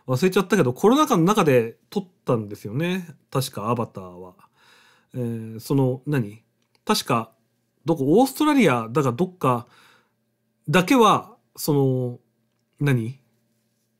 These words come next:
非常事態宣言が出てないところに行って、非常事態宣言出てない国に行って、えー、普通にこう、できる芝居を、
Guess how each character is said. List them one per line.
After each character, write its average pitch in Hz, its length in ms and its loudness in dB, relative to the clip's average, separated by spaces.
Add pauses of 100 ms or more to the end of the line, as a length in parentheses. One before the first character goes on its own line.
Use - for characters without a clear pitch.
(880)
非 - 140 -4
常 226 120 6
事 233 80 -2
態 233 140 4
宣 240 200 2
言 131 200 2
が 110 200 -8
出 240 140 4
て 233 120 2
な 175 160 2
い 127 220 0 (200)
と 170 100 -6
こ 269 120 4
ろ 285 80 6
に 143 180 0
行 175 100 -2
っ - 20 -18
て、 - 500 -2 (1500)
非 160 180 2
常 277 100 6
事 269 80 0
態 277 140 4
宣 285 200 2
言 143 140 4
出 233 120 4
て 226 100 -2
な 247 140 4
い 160 140 2 (120)
国 233 240 4
に 254 180 2
行 233 100 0
っ - 20 -20 (220)
て、 - 300 0 (280)
え 135 400 2
ー、 123 40 -10
普 - 80 -14
通 233 280 2
に 226 400 0
こ 151 340 -4
う、 - 720 -16
で 160 120 4
き 190 120 2
る 123 260 0 (360)
芝 147 280 4
居 139 60 6
を、 135 280 0